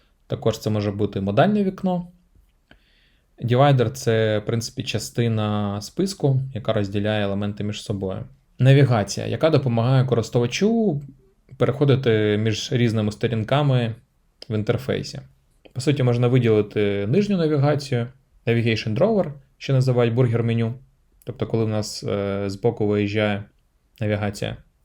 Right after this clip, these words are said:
Також це може бути верхня навігація і, звісно, пошук, який допомагає найшвидше переміщуватися між сторінками, і таби, які, по суті, переключають рівнозначні розділи.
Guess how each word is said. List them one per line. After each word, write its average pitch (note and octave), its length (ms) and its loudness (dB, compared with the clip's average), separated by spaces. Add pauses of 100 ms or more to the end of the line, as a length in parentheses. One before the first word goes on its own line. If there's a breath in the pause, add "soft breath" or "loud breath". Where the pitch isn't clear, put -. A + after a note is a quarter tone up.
(580)
Також C3+ 280 0
це B2+ 80 0
може A2+ 200 0
бути A2 200 0
верхня G3+ 260 0
навігація C#3 760 0
і, E3+ 200 -2
звісно, A2 800 -2
пошук, G3 440 -2
який C#3+ 200 0
допомагає C3 680 2 (360)
найшвидше B2 600 0
переміщуватися A2+ 840 -2
між G#2+ 220 -4
сторінками, G#2+ 680 -2 (600 soft breath)
і D#3+ 160 0
таби, G2 420 0 (160)
які, C3+ 180 -4
по C3 120 -6
суті, G#2+ 720 -2
переключають A2 680 -2
рівнозначні G#2+ 500 -6
розділи. G2 440 -4